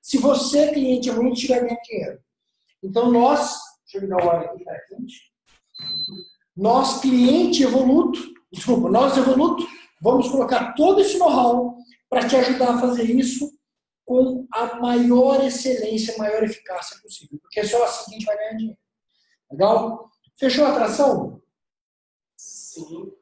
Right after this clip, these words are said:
Speaker 1: Ficou claro isso, pessoal? Então, eu sei que nós estamos dando bastante informação em pouco tempo. Tá muito condensado aqui. Mas deixando bem claro, na atração, você vai fazer uma promessa com iscas pra que as pessoas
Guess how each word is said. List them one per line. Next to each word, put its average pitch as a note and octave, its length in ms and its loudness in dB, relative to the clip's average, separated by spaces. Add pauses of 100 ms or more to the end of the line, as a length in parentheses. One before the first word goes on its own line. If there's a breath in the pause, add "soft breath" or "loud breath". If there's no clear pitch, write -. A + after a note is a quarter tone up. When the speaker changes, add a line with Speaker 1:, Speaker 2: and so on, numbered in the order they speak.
(160)
Speaker 1:
Ficou A#3+ 300 -2
claro B3 360 2
isso, - 180 -2
pessoal? G3 420 0
Então, A#3+ 500 0 (760)
eu E3 160 -6
sei A3 360 2
que A3 60 0
nós G#3+ 180 2
estamos G3+ 440 -4
dando F#3 240 0
bastante F3+ 340 -2
informação F3+ 440 -6
em - 80 -8
pouco F3 240 -6
tempo. G3+ 480 -4 (680)
Tá E3+ 120 -2
muito F#3+ 260 -2
condensado G#3 680 -2
aqui. - 360 -12 (280 soft breath)
Mas D3+ 100 -12
deixando G3 440 -2
bem B3 220 2
claro, F#3 440 2
na A3 200 2
atração, B3 720 -2 (360 soft breath)
você E3+ 240 -2
vai G#3+ 200 4
fazer G#3 300 2
uma G#3 240 0
promessa A3+ 640 2
com A#3 280 -2
iscas A#3 880 -2 (120)
pra G#3+ 160 0
que A#3+ 60 -2
as G#3+ 120 -2
pessoas C4 600 2